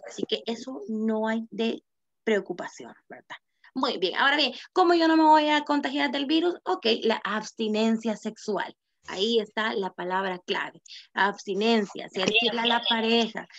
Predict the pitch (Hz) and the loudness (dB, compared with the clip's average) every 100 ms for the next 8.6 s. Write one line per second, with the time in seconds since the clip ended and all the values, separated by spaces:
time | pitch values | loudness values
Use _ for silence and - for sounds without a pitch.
0 | - - 240 262 262 247 240 240 269 247 | -14 0 2 2 0 -2 -2 -2 -2 2
1 | 240 233 233 240 214 214 208 208 254 262 | 4 4 4 0 -2 -2 -4 -2 0 2
2 | 262 240 240 226 269 254 208 - - - | 2 0 -2 0 0 0 -2 -6 -6 -6
3 | 185 202 208 226 233 240 190 - - - | -6 -8 -4 0 2 2 0 -6 -16 -16
4 | - - - 214 208 - - 220 277 349 | -16 -6 0 2 2 2 -2 -4 -2 -2
5 | 359 311 302 285 262 294 285 233 226 247 | 0 0 2 2 2 2 0 0 2 2
6 | 285 - - _ 202 196 208 208 185 185 | 0 -4 -14 _ -4 -2 -2 0 2 2
7 | 202 233 233 208 196 180 - 185 165 185 | 2 0 0 0 0 -2 -4 -4 0 0
8 | 220 240 214 196 196 175 | 0 0 0 -2 -4 -6